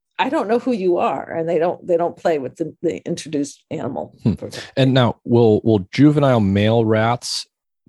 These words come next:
Speaker 2: preferentially play with other males, or do they play differently with juvenile males versus females?
Speaker 1: Yeah, yeah, that's a great question.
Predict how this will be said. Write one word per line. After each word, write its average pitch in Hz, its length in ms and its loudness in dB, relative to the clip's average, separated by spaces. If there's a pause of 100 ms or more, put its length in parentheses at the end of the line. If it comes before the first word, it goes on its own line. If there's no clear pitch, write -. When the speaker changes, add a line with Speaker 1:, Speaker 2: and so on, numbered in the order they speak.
(120)
Speaker 2:
preferentially 110 680 2
play 107 320 2
with 110 160 2
other 92 180 0
males, 110 480 0
or - 20 -10
do 98 80 -2
they 90 120 0
play 101 200 -2
differently 101 540 0
with 104 220 2
juvenile 101 340 0
males 101 300 0
versus 104 260 -4
females? 113 560 -2 (140)
Speaker 1:
Yeah, 180 200 2
yeah, 160 380 2
that's 165 240 0
a 165 60 -8
great 165 240 0
question. 165 460 -4